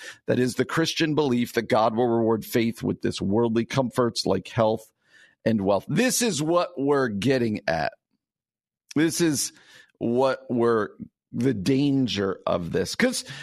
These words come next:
on the one hand, you want to set you, we want to cheer on creative, uh,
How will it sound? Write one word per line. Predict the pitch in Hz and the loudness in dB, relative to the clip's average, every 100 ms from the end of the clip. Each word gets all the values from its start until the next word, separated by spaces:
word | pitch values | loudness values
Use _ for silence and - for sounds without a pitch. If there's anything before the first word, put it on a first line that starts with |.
| - | -4
on | 202 | 0
the | 214 | 2
one | 240 294 | 2 2
hand, | 349 226 185 165 | 0 0 0 0
you | 180 | -2
want | 202 202 175 | 0 0 0
to | 175 | -2
set | - 175 165 | 0 -2 0
you, | 170 | -2
we | 214 | -2
want | 262 247 202 | 0 0 0
to | - | -2
cheer | - 196 180 - | -2 -2 -2 -2
on | 165 170 160 127 | -2 0 -2 -4
creative, | - 139 135 156 175 180 170 156 - - _ _ _ - | -4 -2 0 0 2 2 2 0 -12 -20 _ _ _ -2
uh, | 113 | -2